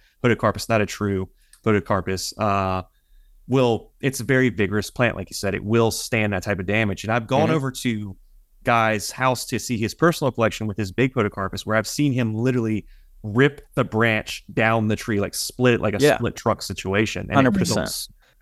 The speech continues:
Speaker 2: Yeah.
Speaker 1: Um, so it, it sounds like <laughs> the,
Speaker 2: I've got
Speaker 1: you know.
Speaker 2: Oh, s-, sorry. Well, one thing I've, I'm learning,
Speaker 1: That's all
Speaker 2: this
Speaker 1: right.
Speaker 2: is something, especially after dealing with Laurent,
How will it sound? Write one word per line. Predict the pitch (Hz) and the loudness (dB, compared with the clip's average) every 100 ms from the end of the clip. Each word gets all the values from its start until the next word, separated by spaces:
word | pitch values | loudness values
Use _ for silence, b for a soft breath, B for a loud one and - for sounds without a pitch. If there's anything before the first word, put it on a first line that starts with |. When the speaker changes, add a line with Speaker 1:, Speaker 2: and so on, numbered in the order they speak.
| _ - | _ 2
Speaker 2:
Yeah. | 127 123 117 101 | 4 4 2 2
Speaker 1:
Um, | 95 92 - - - | 0 -4 -8 -20 -10
so | - 131 117 | -2 2 2
it, | 131 - _ _ - | -2 -8 _ _ -4
it | 160 | -4
sounds | - 196 226 | 2 2 2
like | 180 151 - _ _ | 2 0 -4 _ _
<laughs> | - | -8
the, | 135 - 139 b b b - | -8 -4 -6 b b b 2
Speaker 2:
I've | 147 160 | 4 4
got | 202 208 - _ _ _ _ - - | 4 6 4 _ _ _ _ -20 -4
Speaker 1:
you | 127 | 0
know. | 104 120 | 4 2
Speaker 2:
Oh, | |
s-, | 90 - - | 0 -6 -10
sorry. | - - 139 98 - | -4 4 6 4 2
Well, | 123 - | 0 0
one | 135 180 | 2 0
thing | - 208 170 | 0 0 0
I've, | 139 - | 0 0
I'm | 127 123 | 0 2
learning, | 123 117 | 4 4
Speaker 1:
That's | 123 | 4
all | 123 | 4
Speaker 2:
this | - | 2
Speaker 1:
right. | 131 | 0
Speaker 2:
is | |
something, | - 143 127 113 - | 0 0 2 0 0
especially | - - 139 - 147 | -2 2 2 4 2
after | 135 - | 2 2
dealing | 104 117 113 | 0 2 2
with | 107 - | 0 2
Laurent, | 101 98 104 139 | 2 4 2 0